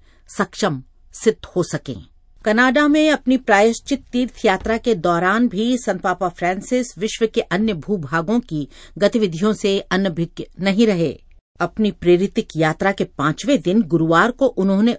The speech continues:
उक्त ट्वीट के माध्यम से यूक्रेन और विश्व के अन्य क्षेत्रों में जारी युद्धों की तर्कणा का खंडन किया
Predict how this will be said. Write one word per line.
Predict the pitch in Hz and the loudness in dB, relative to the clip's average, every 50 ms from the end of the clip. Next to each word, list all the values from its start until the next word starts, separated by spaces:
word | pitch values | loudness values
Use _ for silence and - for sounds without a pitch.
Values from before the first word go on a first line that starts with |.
| - | 0
उक्त | - 226 - - - - - - | -2 -2 -2 -4 -20 -20 -14 -6
ट्वीट | - 240 269 277 - | -2 -2 -2 -2 0
के | - 220 156 | 0 0 2
माध्यम | 143 143 143 139 - - - 269 294 254 | 2 2 0 0 -2 -4 -2 0 0 0
से | - - 175 160 202 311 - - - - - - - | 0 0 0 2 2 0 0 -4 -14 -20 -18 -12 -10
यूक्रेन | 156 123 170 190 190 180 - - 240 269 311 330 339 - - - - - | -4 -2 0 0 0 0 2 4 4 4 4 4 0 -2 -6 -10 -6 -2
और | 160 165 | -2 -2
विश्व | 139 151 254 262 - - 277 | 0 0 0 0 0 -2 -4
के | - - | -2 -2
अन्य | - - - 202 226 214 - - - | -2 0 0 0 0 0 -2 -4 -8
क्षेत्रों | - - 196 196 - - 208 | -4 -2 -2 -2 0 0 -2
में | 202 202 180 | 0 0 0
जारी | 151 165 170 180 208 | 0 0 0 0 -2
युद्धों | 185 160 170 135 - - - 247 | -2 -2 -2 -4 -4 -2 -2 0
की | 254 - 240 | 0 0 -2
तर्कणा | - - - 165 156 151 - 180 185 190 | -4 -2 -2 -2 0 0 -2 -2 -2 -2
का | 185 - 202 | -2 -4 -8
खंडन | - - - 160 160 156 143 156 151 | -8 -6 -2 0 2 2 2 2 0
किया | 143 - 143 127 90 | -2 -6 -8 -8 -8